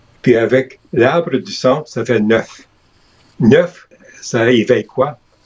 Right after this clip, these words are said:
Neuf, c'est les neuf mois dans le sein de sa mère.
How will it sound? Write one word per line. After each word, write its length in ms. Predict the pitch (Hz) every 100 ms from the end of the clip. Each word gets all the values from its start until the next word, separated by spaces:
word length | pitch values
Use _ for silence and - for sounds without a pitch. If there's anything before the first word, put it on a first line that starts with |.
| _ -
Neuf, 240 | 113 143
c'est 280 | - 113 120 123
les 180 | 110 110
neuf 300 | 113 120 117
mois 440 | 104 113 127 151 - _
dans 540 | 107 113 110 110 107 107
le 120 | 104
sein 300 | - 135 127
de 60 | 123
sa 180 | 117
mère. 200 | 107 131